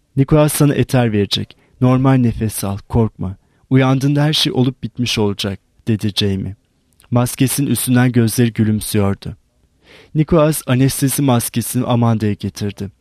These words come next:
Karanlıklara dalıp gitmezden önce genç kadının gördüğü son şey Jamie'nin gözleri oldu.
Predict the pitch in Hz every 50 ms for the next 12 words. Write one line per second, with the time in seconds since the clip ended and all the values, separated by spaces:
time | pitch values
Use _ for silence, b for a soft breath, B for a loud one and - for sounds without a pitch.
0 | _ _ _ _ _ _ - - 127 123 123 123 131 135 123 - 131 131 135 123
1 | 127 123 120 - - - 117 - - 123 117 117 117 - 135 131 123 110 107 101
2 | 117 110 98 - 123 127 - - - - 87 - - 110 110 110 107 - 113 107
3 | 107 101 104 107 - - - 123 123 120 107 - 123 127 123 B B B B B
4 | - - 131 131 135 135 131 127 131 131 120 123 117 113 107 - 117 110 101 107
5 | 104 101 98 95 - - 101 101